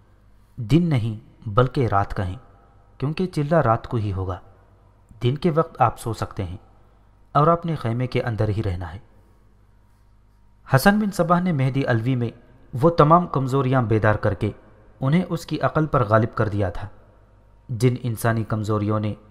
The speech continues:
بادشاہوں کے تختے الٹے ہیں، ان کمزوریوں میں ایک تو خوبصورت عورت ہے، دوسری ایسا خزانہ جو کبھی ختم نہ ہو، اور تیسری کمزوری یہ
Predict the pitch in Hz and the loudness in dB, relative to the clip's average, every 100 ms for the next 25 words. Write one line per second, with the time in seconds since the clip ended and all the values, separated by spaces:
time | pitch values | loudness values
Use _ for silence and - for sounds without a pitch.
0 | 110 107 104 113 107 107 101 98 - 107 | 0 2 2 -2 -4 -4 -4 -6 -6 -6
1 | 110 95 98 85 92 - _ _ _ _ | -4 -4 -6 -8 -10 -18 _ _ _ _
2 | _ - _ _ _ _ _ _ 165 185 | _ -20 _ _ _ _ _ _ -2 2
3 | 185 170 190 196 208 196 - 151 - 165 | 2 4 2 2 2 0 0 -2 0 -4
4 | - 127 - 127 123 - 110 104 - 101 | -2 -6 -4 0 0 2 0 0 -2 -8
5 | - - _ - - - 120 127 - 185 | -10 -20 _ -20 -20 -12 -2 0 0 -4
6 | 180 127 131 127 117 104 107 107 101 - | -2 0 2 2 2 2 2 2 -2 -10
7 | - - 123 120 101 101 104 101 101 92 | -14 -4 -2 0 -2 -4 -4 -4 -2 -2
8 | 90 95 - _ _ _ _ - - 117 | -6 -10 -18 _ _ _ _ -8 -2 0
9 | - 110 117 113 104 107 107 101 107 | 0 -2 -2 -2 0 0 0 0 -2